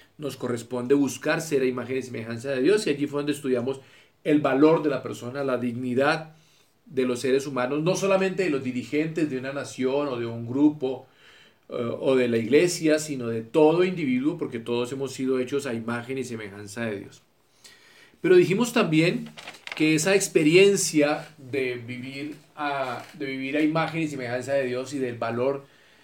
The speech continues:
no solamente se queda en la persona, en el individuo, sino también que se aplica, o se practica más bien en la comunidad.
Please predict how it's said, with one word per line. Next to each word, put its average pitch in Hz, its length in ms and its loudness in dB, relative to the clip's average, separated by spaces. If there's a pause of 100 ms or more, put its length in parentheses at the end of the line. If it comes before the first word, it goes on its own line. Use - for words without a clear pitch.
(200)
no 151 220 0
solamente 185 640 2
se 151 240 -2
queda 160 340 4
en 175 120 0
la 127 120 2
persona, 139 520 2
en 127 80 -4
el 123 100 -4
individuo, 127 560 2
sino 156 220 0
también 123 260 -6
que 151 100 -4
se 151 160 -4
aplica, 139 680 -4 (720)
o 120 80 -12
se 127 160 -2
practica 165 640 -2
más 151 220 0
bien 196 180 2
en 165 140 0
la 117 100 0
comunidad. 104 680 -8